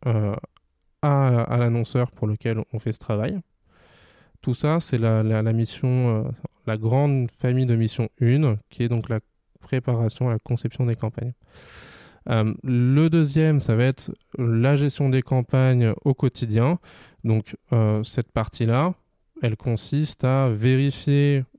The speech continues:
quotidiennement, euh, comment se déroulent les campagnes en termes de statistiques, en termes de retombées, euh, de retour, en fait, euh, sur investissement.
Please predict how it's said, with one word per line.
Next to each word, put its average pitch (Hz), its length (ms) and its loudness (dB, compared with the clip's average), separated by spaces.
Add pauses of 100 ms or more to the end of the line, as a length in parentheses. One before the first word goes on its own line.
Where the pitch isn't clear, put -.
(260)
quotidiennement, 117 800 0 (600)
euh, 107 300 0 (360)
comment 135 380 2
se - 160 -4
déroulent 120 640 2
les 110 160 -2
campagnes 131 520 0
en 110 80 2
termes 113 260 0
de 107 100 0
statistiques, 127 800 -4
en 117 80 0
termes 113 340 0
de 110 100 -2
retombées, 127 840 2 (520)
euh, 107 240 -2 (360)
de 110 180 -6
retour, 113 480 -2
en 110 100 0
fait, - 320 -6
euh, 107 240 -2
sur 113 240 -2
investissement. 117 680 -2